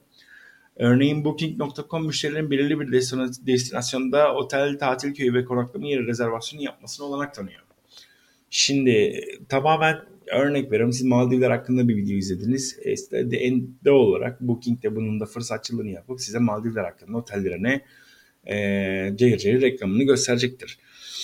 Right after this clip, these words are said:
E, uygulama içi tarama, tarayım-, tarama deneyimini optimize etmek için uygulama kişiselleştirilmiş otel, e, yeri varış önerileri sağlamak için verileri sürekli olarak öğrenir ve inceliyor. Yani siz Booking'in kendi mobil uygulamasını indirdiğiniz zaman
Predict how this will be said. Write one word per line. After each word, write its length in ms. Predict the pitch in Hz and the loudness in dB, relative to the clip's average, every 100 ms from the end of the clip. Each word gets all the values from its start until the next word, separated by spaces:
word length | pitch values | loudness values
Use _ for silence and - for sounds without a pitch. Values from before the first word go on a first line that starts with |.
| - - _ | -12 -14 _
E, 220 | 110 110 | 0 4
uygulama 460 | 135 131 135 147 160 | 6 6 8 6 4
içi 160 | 151 | 2
tarama, 440 | - 151 156 127 - | 4 4 6 2 0
tarayım-, 440 | 139 135 143 135 - | 4 6 4 2 -2
tarama 360 | 127 135 147 | 2 2 4
deneyimini 380 | 135 131 139 147 | 6 6 4 2
optimize 400 | 139 - 143 139 | -2 0 4 6
etmek 260 | - 147 - | 6 2 -2
için 200 | 151 160 | -2 0
uygulama 560 | - 127 127 135 147 | 4 6 6 4 4
kişiselleştirilmiş 680 | - - 135 135 139 147 156 | 0 4 6 4 2 -2 -2
otel, 380 | 139 143 147 156 - - | -4 2 4 4 -2 -2
e, 40 | 123 | 2
yeri 520 | 117 117 120 131 135 | 4 6 8 8 8
varış 300 | 123 143 - | 6 4 4
önerileri 560 | 139 131 135 123 123 - | 4 6 6 6 4 4
sağlamak 440 | 139 127 131 131 | 2 2 2 0
için 200 | - 139 | -2 2
verileri 220 | 131 127 | 2 2
sürekli 360 | 131 143 143 123 | -2 -4 -2 0
olarak 220 | 139 143 | -2 0
öğrenir 380 | 127 120 131 120 | 0 2 0 0
ve 60 | |
inceliyor. 560 | 139 131 120 117 110 - _ _ _ _ _ - | 0 0 -2 -2 -4 -6 _ _ _ _ _ -2
Yani 340 | 113 117 117 - _ _ _ - - | 2 2 2 -4 _ _ _ -20 -10
siz 320 | 120 147 127 | -6 -6 -2
Booking'in 640 | 135 135 143 135 143 - - | -4 -2 -4 -2 -6 -6 -2
kendi 240 | 123 135 | 0 4
mobil 240 | 143 131 | 2 4
uygulamasını 520 | 135 127 131 131 139 131 | 2 2 2 0 -4 -2
indirdiğiniz 460 | 120 113 127 143 | -2 0 -2 0
zaman 320 | 120 104 131 | -4 -4 -8